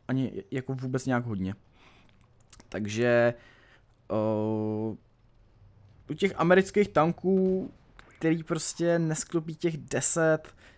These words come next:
i když prostě ten, do toho gameplay by to perfektně sedělo, je to prostě, je to prostě trošku škoda, že tomu nedali deset stupňů. Myslím si, že by ten tank nebyl jako vůbec nějak O P ani nějak broken, naopak by byl jako o dost víc příjemně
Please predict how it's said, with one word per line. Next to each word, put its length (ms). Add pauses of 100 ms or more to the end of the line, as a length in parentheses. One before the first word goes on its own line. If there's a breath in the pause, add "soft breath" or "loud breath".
(160 soft breath)
i 80
když 180
prostě 560 (120)
ten, 200 (680)
do 120
toho 140
gameplay 420
by 100
to 100
perfektně 540
sedělo, 500 (220 loud breath)
je 80
to 80
prostě, 560 (460 soft breath)
je 60
to 60
prostě 220
trošku 260
škoda, 360
že 340 (180)
tomu 220
nedali 320
deset 220
stupňů. 300
Myslím 200
si, 100
že 80
by 80
ten 180
tank 160
nebyl 300
jako 280 (440 loud breath)
vůbec 320
nějak 320
O 160
P 240
ani 160
nějak 220
broken, 720
naopak 280
by 100
byl 140
jako 320
o 180
dost 200
víc 180
příjemně 540